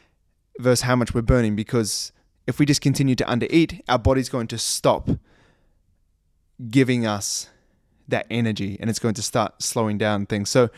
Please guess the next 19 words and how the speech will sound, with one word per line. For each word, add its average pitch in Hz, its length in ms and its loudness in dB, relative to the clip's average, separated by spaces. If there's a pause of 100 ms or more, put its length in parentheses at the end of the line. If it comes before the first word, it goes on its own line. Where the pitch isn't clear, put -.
(340)
with 165 240 4
metabolic 156 440 4
adaptation, 139 560 2
that's 151 200 4
what 156 140 2
leads 131 380 2
to 135 120 0
a 120 60 2
fat - 200 2
loss 113 200 -4
plateau. 113 560 2 (600)
If 135 240 0
you, 127 540 4 (220)
uh, 107 500 0 (460)
come 143 160 2
back 123 100 2
to 123 60 -2
that 117 120 2
example, 131 560 2